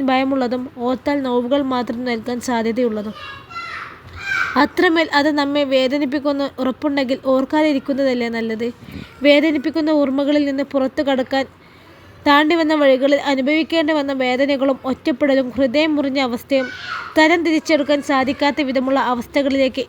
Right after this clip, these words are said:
ഇനിയും ഒരു തിരിച്ചുപോക്ക് റിയാസ് ആഗ്രഹിക്കുന്നില്ലെന്നതാണ് സത്യം. അല്ലെങ്കിൽ ആ ഒരു അധ്യായത്തിന് ഇനി തൻ്റെ ജീവിതത്തിൽ വലിയ പ്രാധാന്യമില്ല എന്നുറപ്പം. എങ്കിലും ആളുകളുടെ ചുഴിഞ്ഞു നോട്ടം അവനെ വല്ലാതെ അസ്വസ്ഥപ്പെടുത്തുന്നുണ്ടായിരുന്നു.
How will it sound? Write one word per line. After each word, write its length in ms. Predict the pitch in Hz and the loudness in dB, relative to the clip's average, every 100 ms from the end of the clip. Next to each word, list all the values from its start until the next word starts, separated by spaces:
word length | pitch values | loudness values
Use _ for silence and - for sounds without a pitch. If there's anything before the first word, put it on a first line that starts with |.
| - | -4
ഇനിയും 320 | 269 294 311 | -2 0 2
ഒരു 140 | 302 285 | 2 2
തിരിച്ചുപോക്ക് 680 | 285 247 - 247 294 254 269 | 0 -2 -4 -2 -2 -2 -4
റിയാസ് 380 | 262 262 262 254 | -2 0 -2 -2
ആഗ്രഹിക്കുന്നില്ലെന്നതാണ് 1120 | 254 233 240 254 - 277 262 247 247 240 233 226 | -2 0 0 0 -2 -4 -2 -2 -4 -6 -8 -8
സത്യം. 380 | 254 214 233 - - - - - - - | -8 -8 -8 -10 -14 -18 -16 -18 -16 2
അല്ലെങ്കിൽ 440 | 302 285 277 285 - - | 4 4 2 -2 -2 0
ആ 80 | 294 | 4
ഒരു 180 | 302 | 4
അധ്യായത്തിന് 560 | 294 226 277 285 294 277 - | 2 2 0 0 0 -2 -4
ഇനി 140 | 285 | -4
തൻ്റെ 300 | 262 294 269 285 | -2 -2 0 -2
ജീവിതത്തിൽ 520 | 247 262 269 240 285 | -2 0 -2 -2 -6
വലിയ 280 | 254 254 285 | -2 0 0
പ്രാധാന്യമില്ല 720 | 294 262 254 254 269 277 254 240 | 0 0 0 0 0 -2 -2 -2
എന്നുറപ്പം. 520 | 220 220 208 196 220 - - - - - 302 | -4 -4 -6 -6 -12 -16 -20 -20 -20 -6 -2
എങ്കിലും 360 | 311 294 381 - | 2 2 2 2
ആളുകളുടെ 560 | 302 302 320 339 339 349 | 4 6 4 2 2 0
ചുഴിഞ്ഞു 400 | 302 302 285 311 | -2 -2 -2 -2
നോട്ടം 320 | 302 240 285 | -2 -2 -4
അവനെ 300 | 285 269 285 | -4 -4 -2
വല്ലാതെ 440 | 302 262 254 262 262 - | -2 -2 -2 -2 -2 -4
അസ്വസ്ഥപ്പെടുത്തുന്നുണ്ടായിരുന്നു. 1300 | 254 285 269 320 269 233 254 247 247 233 226 214 220 | -6 -4 -4 -4 -2 -4 -4 -8 -4 -2 -2 -4 -10